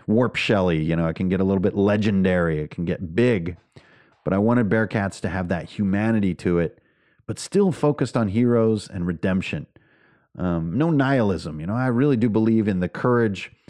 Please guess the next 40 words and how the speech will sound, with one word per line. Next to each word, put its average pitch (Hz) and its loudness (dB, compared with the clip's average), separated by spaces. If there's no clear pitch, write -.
of 95 0
everyday 107 2
people 104 -2
and 82 -4
the 76 -10
sacrifices 110 -4
they 95 0
make, 95 0
the 92 -6
small 123 -2
acts 104 -4
of 85 -6
brave-, 98 -2
bravery 92 0
that 110 0
add 117 -2
up 110 -4
to 92 0
a 82 -2
big 98 -4
difference 90 -4
in 87 -4
the 82 -4
world. 90 -2
And 90 -4
that 113 -4
is 95 -2
what 90 -4
Bearcats 95 -6
is 82 -6
all 82 -4
about. 65 -8
So 160 0
I 156 4
hope 170 2
that 151 0
there's 139 2
a 123 4
lot 131 2
of 110 0